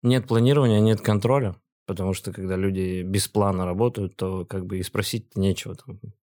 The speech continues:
по срокам чё, по реализации чё, по задачам чё, их же нету, плана-то нету. А второе, чем у тебя больше возможности ошибиться,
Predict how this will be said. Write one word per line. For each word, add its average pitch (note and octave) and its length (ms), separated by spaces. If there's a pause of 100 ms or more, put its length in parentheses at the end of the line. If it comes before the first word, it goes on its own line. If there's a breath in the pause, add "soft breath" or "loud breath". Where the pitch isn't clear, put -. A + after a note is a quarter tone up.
по G2 100
срокам A2 440
чё, G#2+ 400 (720 soft breath)
по G2 260
реализации G#2 680
чё, G2+ 340
по F#2+ 120
задачам G#2+ 520
чё, G2+ 260
их F#2+ 140
же F#2 120
нету, G#2 420 (280)
плана-то F#2 400
нету. G#2 300 (540)
А G2+ 120
второе, A#2 500 (260)
чем C3+ 240
у A#2+ 60
тебя A#2+ 240
больше A2+ 540 (100)
возможности A2+ 680
ошибиться, A2+ 680